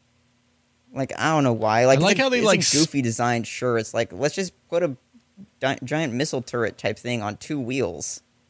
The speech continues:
Speaker 2: Yeah.
Speaker 1: Two giant oversized wheels at that.
Speaker 2: I like how, like, their missiles, like, do little twists and, like, curves and stuff when they,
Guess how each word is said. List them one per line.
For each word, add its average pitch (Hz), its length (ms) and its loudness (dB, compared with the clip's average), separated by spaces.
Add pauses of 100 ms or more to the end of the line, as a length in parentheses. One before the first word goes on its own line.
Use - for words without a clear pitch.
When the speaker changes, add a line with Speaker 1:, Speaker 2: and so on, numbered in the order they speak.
(540)
Speaker 2:
Yeah. 123 340 0 (140)
Speaker 1:
Two 180 160 -2
giant 143 420 -2
oversized 123 640 0
wheels 113 260 -2
at 85 160 -6
that. 90 320 -6 (1500)
Speaker 2:
I 147 120 2
like 143 360 0
how, 135 280 -2
like, 123 320 -4
their 117 140 -4
missiles, 113 520 -6
like, 110 240 -8
do 117 180 -6
little 110 380 -8
twists - 380 -8
and, 104 240 -8
like, 98 200 -8 (1700)
curves 120 380 -8
and 120 120 -4
stuff 113 260 -6
when 123 80 -6
they, 113 320 -6